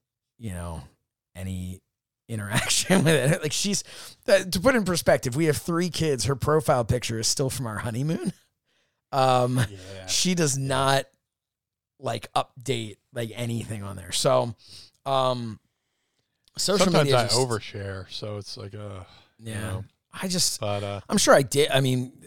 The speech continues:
Speaker 1: I'll sometimes see, like, in a memory thing, like, something I posted, and I'll, like, cringe and be like, "Ugh, like, why did I, why did I
Speaker 2: Yeah.
Speaker 1: post that? That's terrible." You know?
Speaker 2: Same here. I, I end up deleting it. <laughs> So I don't wanna see that again.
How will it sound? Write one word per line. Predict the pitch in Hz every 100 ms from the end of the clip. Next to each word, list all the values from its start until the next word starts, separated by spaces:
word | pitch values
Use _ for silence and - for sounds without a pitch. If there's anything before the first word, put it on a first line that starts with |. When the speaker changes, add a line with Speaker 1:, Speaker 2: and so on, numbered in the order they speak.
| -
Speaker 1:
I'll | 113 147
sometimes | - 165 131 131 -
see, | 139 135
like, | 113
in | 107
a | 107
memory | 107 107 117 107 101
thing, | - 95 95
like, | 92 90
something | - - 110 -
I | 98 -
posted, | - 95 - 82 80
and | 85
I'll, |
like, | 85 -
cringe | - 87 87 80 71
and |
be | 71
like, | 80
"Ugh, | 117 73 - - _
like, | - 67
why | 127
did | 156
I, | 80 73 - _ _ _ _ _ _
why | -
did | 113 107
I |
Speaker 2:
Yeah. | 95 95
Speaker 1:
post | 131 -
that? | 62 64
That's | -
terrible." | - 117 73 69 _ _ _ 120
You | 85
know? |
Speaker 2:
Same | - 139 104
here. | 104 98 104
I, | 104 104 104 104
I | 98
end | 95
up | 92
deleting | - 90 98 101 101
it. | 98 _ -
<laughs> | -
So | - - -
I | 113
don't | 123
wanna | 117
see | - 117
that | 120 120
again. | 92 90 92